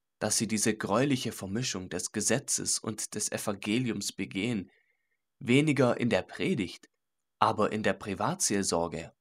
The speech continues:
oder in der Kirchenzucht. Da versehen es viele Prediger und Gemeinden. Da haben sie einen Trunkenbold vor sich und strafen ihn. Da spricht er:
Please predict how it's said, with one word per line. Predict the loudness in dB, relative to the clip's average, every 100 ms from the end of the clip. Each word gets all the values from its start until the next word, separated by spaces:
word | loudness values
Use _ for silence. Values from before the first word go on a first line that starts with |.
| _ -6
oder | -2 0 0 -2
in | -6
der | -8
Kirchenzucht. | -8 -8 -6 -4 -4 -4 -6 _ -20 _ _ _ _ _ _ _ _ _ _ _ _ _ _ _ _ _ 0
Da | 4 4
versehen | 4 4 4 2
es | 0 -2
viele | 2 2 2
Prediger | 0 0 0 2 0 -2 -4
und | -8 -2
Gemeinden. | 0 2 0 -2 -6 -8 -10 _ _ _ _ _ _ _ 0
Da | 4 6 6
haben | 4 4 4
sie | 4
einen | 2 0
Trunkenbold | -2 -2 0 4 6 6 4
vor | 0 0
sich | -2 -4 -6
und | 0
strafen | 0 2 2 2 0 2
ihn. | 2 2 -2 _ _ _ _ _ 4
Da | 4
spricht | 4 0 -2 -2
er: | -4 -4